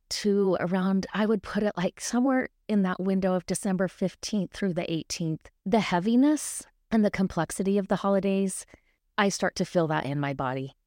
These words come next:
And I feel the weight of that, and I can get pretty somber.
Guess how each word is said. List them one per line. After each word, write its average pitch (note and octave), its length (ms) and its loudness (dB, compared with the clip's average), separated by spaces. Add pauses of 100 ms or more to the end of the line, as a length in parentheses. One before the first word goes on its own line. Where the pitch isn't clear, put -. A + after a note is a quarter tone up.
And E3 540 -2 (480)
I F3 80 -4
feel G#3+ 160 0
the G#3 100 0
weight D#3 520 -4 (180)
of E3 160 -6
that, D3+ 360 -2
and D#3 280 -2
I D#3 360 -4
can B3 140 2
get - 220 2
pretty D4+ 460 -4 (380)
somber. D#3+ 680 -4